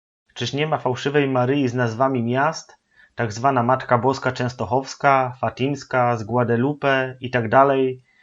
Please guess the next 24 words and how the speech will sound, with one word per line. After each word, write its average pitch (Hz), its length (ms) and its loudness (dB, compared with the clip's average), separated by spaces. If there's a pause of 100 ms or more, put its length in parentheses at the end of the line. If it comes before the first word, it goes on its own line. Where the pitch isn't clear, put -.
(300)
Jest 147 340 2
tego 135 240 0
oczywiście 127 540 -2
więcej, 131 600 -4
ale 135 220 0
nie 127 100 0
wystarczyłoby 127 720 -2
mi 117 140 -2
czasu 143 400 -2
na 127 120 0
wymienianie 127 540 0
wszystkich 143 460 -10
miast 139 340 0
maryjnych. 110 760 0 (640)
I 131 100 -4
dalej. 107 640 0 (300)
„Ile 139 200 0
ma 135 160 0
ulic 143 380 -2
Jerozolima, 139 840 2
tyle 151 280 2
wznieśliście 131 680 -4
ołtarzy 139 480 0
hańbie, 107 640 -2